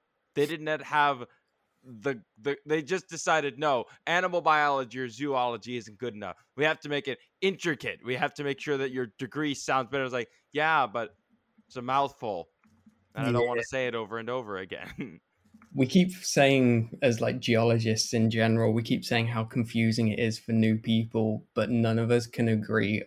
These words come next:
Speaker 2: on a consensus name to just call it. So we're stuck with all of the different variations 'cause everyone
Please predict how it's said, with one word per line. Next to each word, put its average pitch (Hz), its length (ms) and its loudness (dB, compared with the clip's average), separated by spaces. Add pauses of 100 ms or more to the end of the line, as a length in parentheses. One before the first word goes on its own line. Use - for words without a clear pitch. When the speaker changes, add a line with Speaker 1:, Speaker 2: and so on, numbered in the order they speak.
Speaker 2:
on 104 360 -2 (260)
a 107 60 -6
consensus 110 760 -2
name 104 340 -2
to - 100 -12
just 113 200 -6 (240)
call 101 340 -4
it. 104 100 -4 (800)
So 101 500 -2
we're 113 160 0
stuck - 500 0
with 107 340 -2
all 113 220 -6
of 117 80 -4
the 120 60 -4
different 117 320 -2
variations 107 720 0
'cause 110 200 -4
everyone 110 580 -2